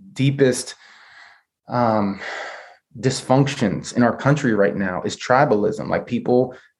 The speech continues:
stick with their kind and they don't venture outside of that. And I understand why that is. But what I'm saying is that as,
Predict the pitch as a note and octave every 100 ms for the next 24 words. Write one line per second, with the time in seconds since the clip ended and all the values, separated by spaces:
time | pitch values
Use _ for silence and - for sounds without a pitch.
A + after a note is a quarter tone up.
0 | - - C3+ E3 B2 B2+ C3 - G#2 G2+
1 | G#2+ C#3 - _ _ _ _ A2+ A#2 A#2
2 | B2 A2 G#2+ A#2 - G#2 G2+ - G#2+ A2
3 | A2+ E2 - - _ _ _ _ - B2
4 | C3 B2 A#2+ - _ _ - D3+ C#3 G#2+
5 | - C#3 E3 G#2+ - - _ _ - G#2+
6 | A2 C3 D#3+ A2 D#2+ - - - - _
7 | _ - A#2+ A2+ A2+ - C3 C3+ B2 G#2
8 | G#2+ G#2+ G#2 G#2+ -